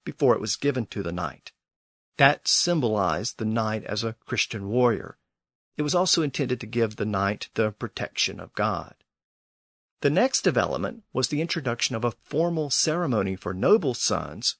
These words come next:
who entered knighthood. This ceremony was called knighting, and it also came to be called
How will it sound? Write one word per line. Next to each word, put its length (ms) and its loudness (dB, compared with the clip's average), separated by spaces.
who 180 -8
entered 380 -10
knighthood. 580 -4
This 180 8
ceremony 520 2
was 180 -2
called 380 0
knighting, 640 -2
and 80 -2
it 80 4
also 340 2
came 240 0
to 80 -4
be 120 -2
called 500 -2